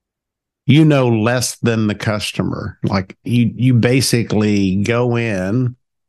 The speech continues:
and realize you haven't studied and under-, you haven't un-,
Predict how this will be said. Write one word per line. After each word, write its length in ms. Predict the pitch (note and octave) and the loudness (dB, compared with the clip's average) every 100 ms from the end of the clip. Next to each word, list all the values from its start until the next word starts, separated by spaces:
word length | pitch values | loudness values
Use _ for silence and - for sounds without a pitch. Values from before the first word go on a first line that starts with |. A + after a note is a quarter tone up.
| - | -8
and 200 | G#2+ G#2+ | -4 -2
realize 560 | A#2 A2+ G#2+ G#2 G2+ G#2 | -2 -2 -2 -2 0 0
you 200 | A#2 A2+ | 0 0
haven't 380 | G#2+ G2 F#2 - | -2 -2 -4 -6
studied 600 | - B2+ A#2+ A#2+ A#2+ G#2+ | -4 -2 0 0 -2 -2
and 240 | G2+ G2+ | -2 -4
under-, 320 | A2+ A2 G#2 F#2+ - | -4 -4 -4 -6 -4
you 200 | A#2+ A2 | -2 0
haven't 280 | C3 C3 A2 | 0 0 -2
un-, 220 | A2 | -4